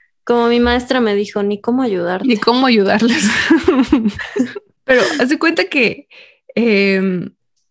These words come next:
Speaker 2: empezaron a llegar, o sea, gente los contrataba de universidades, de oficinas de gobierno, de farmacéuticas, de aseguradoras, porque querían saber,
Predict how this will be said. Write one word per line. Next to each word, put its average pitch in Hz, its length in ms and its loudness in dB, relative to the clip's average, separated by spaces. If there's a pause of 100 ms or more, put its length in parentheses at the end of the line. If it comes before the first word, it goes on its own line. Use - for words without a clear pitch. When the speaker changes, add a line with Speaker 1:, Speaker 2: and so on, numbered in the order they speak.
(140)
Speaker 2:
empezaron 233 540 2
a 330 80 0
llegar, 220 320 0
o 214 40 -2
sea, 202 160 0
gente 233 260 -2
los 330 160 -2
contrataba 208 560 0
de 233 180 0
universidades, 196 880 0
de 196 60 -2
oficinas 208 380 -2
de 247 80 0
gobierno, 202 360 0
de 190 60 0
farmacéuticas, 190 1040 -4
de 208 160 0
aseguradoras, 208 640 -2
porque 202 280 -4
querían 196 300 -2
saber, 226 420 -6